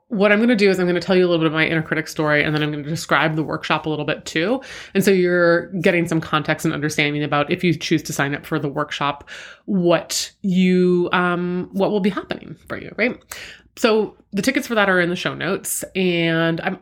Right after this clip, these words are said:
also, a couple of other things, New Moon Journal Circles are back. Um, I am going to be relaunching my monthly New Moon Journal Circles. If you're new to the podcast or new to me,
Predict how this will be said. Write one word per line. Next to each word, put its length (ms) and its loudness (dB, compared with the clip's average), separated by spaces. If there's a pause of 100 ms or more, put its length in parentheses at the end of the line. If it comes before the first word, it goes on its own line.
also, 720 2
a 60 -2
couple 300 0
of 80 -2
other 180 0
things, 720 -2
New 400 4
Moon 280 4
Journal 280 0
Circles 340 -4
are 80 -4
back. 420 -6 (140)
Um, 320 2
I 280 4 (100)
am 240 0
going 260 0
to 140 -2
be 360 0 (300)
relaunching 600 2
my 120 2
monthly 340 2
New 220 2
Moon 260 4
Journal 280 -2
Circles. 420 -6
If 340 -4
you're 300 0
new 300 2
to 100 0
the 100 -2
podcast 600 0
or 80 2
new 160 0
to 160 -6
me, 380 -6